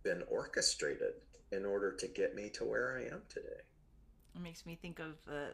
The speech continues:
Speaker 2: the title of one of your earlier works. I've always adored how you nail it with your titles. Your titles are so beautiful, and Where Regret Cannot Find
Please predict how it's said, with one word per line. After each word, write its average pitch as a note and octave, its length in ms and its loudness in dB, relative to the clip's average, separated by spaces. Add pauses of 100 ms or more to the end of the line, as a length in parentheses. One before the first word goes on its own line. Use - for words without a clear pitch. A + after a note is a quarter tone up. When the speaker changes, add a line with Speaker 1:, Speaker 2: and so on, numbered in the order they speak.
Speaker 2:
the D3 260 -2
title D#3 300 -2
of D3+ 100 -6
one D#3 120 -6
of D3 100 -8
your C#3 240 -4
earlier D3+ 560 -2
works. D3 260 -2
I've D3 220 -4
always E3 420 -6 (260)
adored D#3+ 420 -4
how D#3+ 140 -6
you D3 440 -4
nail D3 480 -4
it B2+ 80 -2
with C#3+ 180 -6
your C#3 80 -6
titles. C3 480 -8
Your C3+ 80 -10
titles C#3 380 -8
are C3+ 60 -8
so C#3+ 180 -6
beautiful, C3+ 540 -4
and B2 140 -4 (300)
Where D3 180 -2
Regret D3+ 480 -4
Cannot C#3+ 300 -2
Find C#3+ 340 -6